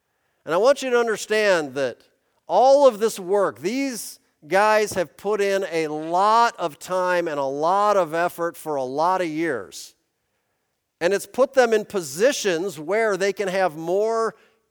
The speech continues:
influence over others to help continue this work of the Lord globally. It all stems from the very basic understanding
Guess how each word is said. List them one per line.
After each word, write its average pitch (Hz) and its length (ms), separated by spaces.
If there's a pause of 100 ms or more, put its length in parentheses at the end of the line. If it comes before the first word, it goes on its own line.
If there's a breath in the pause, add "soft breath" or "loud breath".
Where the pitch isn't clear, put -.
(120)
influence 185 920
over 160 280
others 165 540
to 156 160
help 175 400
continue 185 680
this 151 200
work 190 340
of 165 100
the 165 80
Lord 180 560 (440 soft breath)
globally. 180 680
It 139 80
all 254 400
stems 240 560
from 202 220
the 180 80
very 208 260
basic 202 520
understanding 202 800